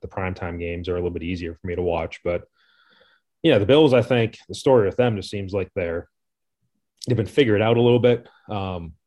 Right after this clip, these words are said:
and, and how much that pendulum swung. Like, even, I remember when I covered them, not just the end, but, like,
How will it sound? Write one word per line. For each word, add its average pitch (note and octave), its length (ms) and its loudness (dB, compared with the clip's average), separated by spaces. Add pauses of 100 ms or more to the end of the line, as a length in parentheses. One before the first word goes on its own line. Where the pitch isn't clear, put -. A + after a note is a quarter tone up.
and, G#2+ 140 -6
and G#2+ 160 -2
how A#2 300 2
much G#2+ 280 0
that - 160 -4
pendulum G2+ 520 -2
swung. G2+ 480 -2
Like, F#2 160 -6
even, A2+ 420 -2
I A2+ 60 -8
remember B2 420 0 (240)
when G#2 160 -8
I C3+ 140 -4
covered G2 320 -6
them, F#2 260 -12 (400)
not C3+ 140 0
just A#2+ 180 -2
the F#2 140 -6
end, A#2 220 0
but, D#2+ 100 -8
like, F2+ 260 -6